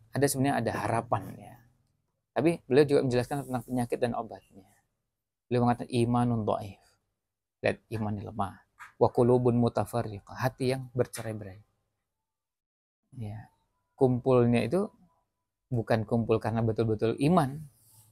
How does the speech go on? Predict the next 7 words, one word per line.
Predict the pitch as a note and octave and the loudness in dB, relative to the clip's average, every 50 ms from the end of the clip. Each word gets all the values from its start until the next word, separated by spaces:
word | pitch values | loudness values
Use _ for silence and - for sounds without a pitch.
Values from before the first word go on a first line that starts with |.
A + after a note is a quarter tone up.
| _ _ _ _ _ _ _ _ _ _ _ _ _ - | _ _ _ _ _ _ _ _ _ _ _ _ _ -18
Ya, | G#2 - | -14 -10
kumpulnya | - A#2+ A2+ G#2+ G#2+ A2 A#2 B2+ - - | -8 -6 -2 0 0 0 0 -2 -2 -2
karena | A2 G#2+ A2+ A#2+ A#2+ | -4 -2 -2 -2 -2
ada | A#2 | -2
kepentingan-kepentingan | A#2 - A#2 A#2 A#2+ A#2 G#2+ A#2 A2+ A2 A2 A2+ A2+ G#2+ A2+ A2+ G#2 A2+ A2 B2 B2+ C3+ B2+ | -2 -4 -4 -2 -2 -2 0 0 0 0 -2 -4 -6 -8 -8 -8 -6 -6 -4 -4 -2 -2 -2
yang | A#2 A2+ A2 A#2 | -2 -2 -4 -4
juga | A2 A#2 A2+ A2+ - C#3+ - - | -6 -8 -8 -6 -4 -6 -6 -6